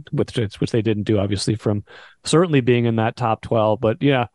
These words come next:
hard to crack a top four, easier to conceive of, you know,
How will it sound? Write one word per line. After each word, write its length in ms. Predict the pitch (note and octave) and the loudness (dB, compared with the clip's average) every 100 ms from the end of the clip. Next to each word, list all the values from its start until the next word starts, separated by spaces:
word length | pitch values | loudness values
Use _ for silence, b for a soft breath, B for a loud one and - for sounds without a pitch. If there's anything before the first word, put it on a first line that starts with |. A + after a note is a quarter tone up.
| _ _ _ | _ _ _
hard 280 | - F3+ A#3 | 0 2 2
to 60 | G#3+ | 2
crack 280 | G#3+ F#3+ F#3 | 2 2 0
a 40 | |
top 300 | D#3+ D3+ D3 | 0 0 0
four, 260 | D#3+ C#3+ C#3+ | 2 2 2
easier 420 | D3+ F3+ F3 E3+ | 2 4 4 4
to 80 | D3 | 2
conceive 560 | C#3+ B2 D3 D3 C3+ | 0 0 4 4 4
of, 440 | C3+ B2 A#2+ A2 - | 4 4 2 0 0
you 80 | A#2 | 0
know, 300 | A2+ A2 | 2 0